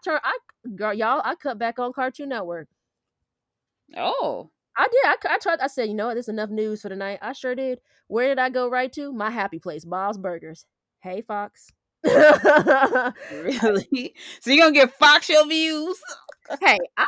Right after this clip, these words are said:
Speaker 1: like Bob's Burgers, and as long as Fox keep putting, uh, Bob's Burgers on, we Gucci.
Speaker 2: Look,
Speaker 1: Um,
Speaker 2: I, I done told this girl that to, if she wanna go to a happy place, go watch Love Is Blind. Go, go get yourself out this comfort zone. It's a good show. I'm telling y'all. I ain't
Speaker 1: Oh,
Speaker 2: watching.
Speaker 1: damn. I was supposed to watch. You know what?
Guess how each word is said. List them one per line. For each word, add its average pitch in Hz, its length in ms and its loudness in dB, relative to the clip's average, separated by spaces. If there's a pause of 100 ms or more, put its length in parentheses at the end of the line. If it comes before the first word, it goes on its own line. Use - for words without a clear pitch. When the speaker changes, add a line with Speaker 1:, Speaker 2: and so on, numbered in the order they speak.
Speaker 1:
like 359 180 0
Bob's 214 320 2
Burgers, 185 340 0
and 202 80 -6
as 202 140 -4
long 349 240 -4
as - 140 -6
Fox 320 160 -2 (160)
keep 311 180 -8
putting, 285 320 -2
uh, 240 220 4
Bob's 254 320 4
Burgers 269 340 2
on, 202 380 -2 (160)
we 262 180 -6
Gucci. 226 480 -6 (180)
Speaker 2:
Look, 196 340 2
Speaker 1:
Um, - 20 -8 (100)
Speaker 2:
I, 233 240 6
I 247 140 6
done 277 180 2
told 311 340 2
this 277 160 -4
girl 247 260 2
that 220 260 -4
to, 233 100 -6 (100)
if 202 60 -10
she 277 100 -6
wanna 247 140 -4
go 233 120 -4
to 247 100 -4
a - 20 2
happy 247 220 0
place, 226 160 -2
go 226 160 0
watch 233 220 4
Love 240 240 -2
Is 226 80 -6
Blind. 240 400 0
Go, 233 180 0
go 240 160 -4
get 247 200 -8
yourself 240 360 -4
out 220 200 0
this 220 140 -6
comfort 254 440 -2
zone. 226 320 0
It's 214 180 -4
a 233 40 -8
good 262 300 -2
show. 285 280 -2
I'm - 120 -10
telling 294 300 -6
y'all. 254 100 -4 (560)
I 233 180 -2
ain't 269 100 0
Speaker 1:
Oh, 254 60 6
Speaker 2:
watching. 226 200 2
Speaker 1:
damn. 226 320 0
I 311 100 2
was 277 260 2
supposed 226 260 -2
to 208 60 -4
watch. 190 360 0
You 262 140 -10
know 262 120 -2
what? 254 220 -2